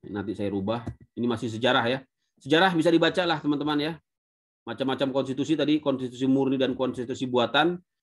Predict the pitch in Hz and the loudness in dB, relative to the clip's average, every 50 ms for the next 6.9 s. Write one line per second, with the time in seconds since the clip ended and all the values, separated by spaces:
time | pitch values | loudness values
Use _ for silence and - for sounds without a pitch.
0 | _ _ _ - - 147 135 135 147 143 - - 143 131 - 143 135 143 131 - | _ _ _ -6 -4 -4 -2 -2 -2 -4 -2 -4 -4 -4 -4 -4 -2 -2 -2 0
1 | 156 165 156 160 160 131 123 123 - 131 120 110 135 - 139 127 - 131 135 123 | 2 2 2 2 0 -2 -4 -4 -4 -4 -6 -6 -6 -6 -6 -4 -2 -2 -2 -2
2 | 120 - 120 - - - 127 127 147 165 180 180 131 131 127 127 135 143 139 - | -2 -2 -4 -4 -2 -4 -2 2 4 4 4 2 2 -2 0 0 0 -2 -2 -2
3 | 135 131 127 127 127 127 131 123 117 - 139 135 139 - - 131 127 127 123 131 | -4 -4 -2 -4 -4 -4 -6 -6 -2 0 0 0 0 -2 -4 -2 -2 0 2 2
4 | 131 127 127 156 180 - - _ _ _ _ _ _ _ - 120 123 - - - | 2 4 4 2 2 2 -2 _ _ _ _ _ _ _ -6 -6 -6 -6 -6 -6
5 | 117 113 120 120 120 113 120 113 104 123 117 113 123 139 156 156 - - _ _ | -6 -4 0 0 2 2 2 0 0 0 0 0 2 2 0 0 -2 -8 _ _
6 | _ _ _ _ _ _ _ _ _ _ - 107 113 123 143 156 - | _ _ _ _ _ _ _ _ _ _ -8 -4 -4 -2 -4 -4 -8